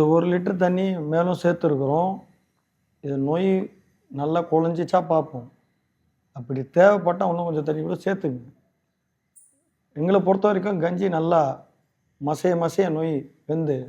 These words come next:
குடிக்கிறதுக்கு ரொம்ப லேசான முறையில் இருக்கணும். அந்த அளவுக்கு வந்து கஞ்சியை தயாரிக்கணும். ஒரே கணக்கா செய்ய முடியாது. சில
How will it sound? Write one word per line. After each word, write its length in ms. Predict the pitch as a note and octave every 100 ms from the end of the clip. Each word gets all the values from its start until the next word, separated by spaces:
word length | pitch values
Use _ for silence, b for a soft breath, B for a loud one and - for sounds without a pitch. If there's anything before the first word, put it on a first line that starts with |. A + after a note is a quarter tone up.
| - _ _ _ -
குடிக்கிறதுக்கு 640 | F#3 G3+ F#3 D3 D3 C#3+ C3 C3+ _ _ _ _ -
ரொம்ப 220 | D#3 F3 D#3+
லேசான 460 | D#3+ E3 E3+ F3 F#3 D#3+
முறையில் 240 | D#3 D3
இருக்கணும். 320 | B2+ A#2+ B2 _ _ _ _ _ _ -
அந்த 120 | D#3+ E3
அளவுக்கு 220 | F3 F#3 D3
வந்து 180 | D#3+ A3+ - _ _ _ _ _ -
கஞ்சியை 300 | D#3 D3 F#3 F3+ - _
தயாரிக்கணும். 500 | C#3 B2+ A#2 A#2+ - _ _ _ _ _ _ _ _ _ _ _ _ _ -
ஒரே 220 | D3+ G3 G#3+ G3+
கணக்கா 360 | F#3 F3+ E3+ F#3+ F3+ D#3 C#3+ C3+
செய்ய 160 | D#3 E3 D3
முடியாது. 280 | C3 A#2+ C3 -
சில 200 | D#3+